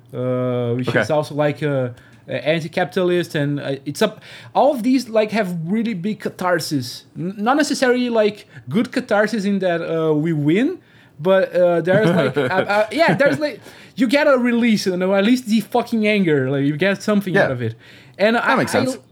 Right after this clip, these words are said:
Speaker 1: yeah, I like that Kentucky Route Zero does something which I, I, I, I miss in most of these works, which is the, like, the licking the wounds, taking care of each other,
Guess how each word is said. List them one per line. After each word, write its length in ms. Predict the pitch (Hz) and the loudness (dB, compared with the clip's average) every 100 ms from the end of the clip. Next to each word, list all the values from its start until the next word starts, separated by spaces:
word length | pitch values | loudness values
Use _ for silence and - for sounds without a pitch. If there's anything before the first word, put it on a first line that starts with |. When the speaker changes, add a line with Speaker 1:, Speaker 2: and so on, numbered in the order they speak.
| _ _ - | _ _ -10
Speaker 1:
yeah, 140 | 196 | -4
I 120 | - 262 | 0 2
like 260 | 262 302 | 2 0
that 200 | 311 294 | -2 -4
Kentucky 320 | - 254 262 | -2 -2 -2
Route 160 | 254 262 | -2 -2
Zero 200 | 262 262 | -2 0
does 200 | 247 254 | 0 0
something 480 | 262 240 254 240 214 | -2 -2 0 -4 -4
which 200 | 233 - | -6 -2
I, 160 | 233 214 _ | -4 -4 _
I, 300 | - 196 220 214 - _ _ _ _ _ - | -6 -2 -2 -4 -10 _ _ _ _ _ -6
I, 120 | 208 - _ - | -6 -6 _ -6
I 100 | 202 | 0
miss 460 | 214 240 277 - - | 4 4 2 0 -6
in 120 | 180 | -2
most 220 | 190 202 | -2 -2
of 120 | 190 151 | -4 -8
these 200 | 170 165 | -8 -4
works, 240 | 156 147 | -4 -4
which 160 | 175 190 | -8 -8
is 120 | 170 | -10
the, 120 | - - | -12 -10
like, 400 | 180 180 170 - - - - - | -2 -2 -2 -8 -20 -20 -20 -6
the 840 | 156 190 196 190 190 185 185 175 165 | 0 4 4 4 2 2 2 2 2
licking 260 | 208 208 226 | 0 2 2
the 100 | 220 | 2
wounds, 480 | 214 226 180 151 | 4 4 2 -2
taking 320 | - 180 208 185 | -4 -4 -2 -2
care 220 | 214 202 | 0 0
of 140 | 175 | 0
each 180 | 170 - | -4 -4
other, 440 | 165 143 131 117 | -2 0 0 -2